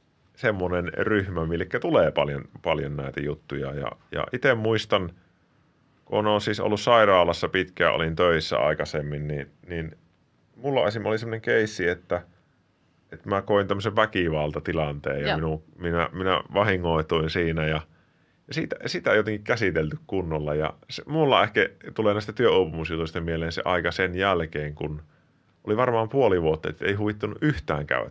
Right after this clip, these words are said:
Speaker 1: töissä. Ja
Speaker 2: Joo.
Speaker 1: mä koko ajan mietin, että miten mä pääsen tästä pois.
Speaker 2: Joo.
Speaker 1: Ja oli, oli ahdistusta jonkun verran siihen liittyen ja ja, ja sitten se loppupeleissä mä en saanut siihen niinku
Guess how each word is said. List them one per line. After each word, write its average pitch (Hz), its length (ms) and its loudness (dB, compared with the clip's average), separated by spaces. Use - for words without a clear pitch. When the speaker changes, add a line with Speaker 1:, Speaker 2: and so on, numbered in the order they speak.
Speaker 1:
töissä. 62 420 -10
Ja 185 120 -2
Speaker 2:
Joo. 156 60 0
Speaker 1:
mä 113 60 0
koko 151 240 2
ajan 98 200 8
mietin, 82 340 2
että - 200 -6
miten 92 280 -2
mä 80 80 -4
pääsen 76 340 -4
tästä 78 200 -10
pois. 85 460 2
Speaker 2:
Joo. 175 220 0
Speaker 1:
Ja 76 260 0
oli, 101 400 2
oli 101 280 4
ahdistusta 80 600 0
jonkun 76 280 -4
verran 73 240 -2
siihen 73 280 -6
liittyen 65 540 -6
ja 65 120 -8
ja, 67 180 -8
ja 69 300 -8
sitten 104 640 -4
se - 300 -4
loppupeleissä - 760 0
mä 107 100 0
en 120 160 0
saanut 151 300 2
siihen 95 240 -4
niinku 82 280 -10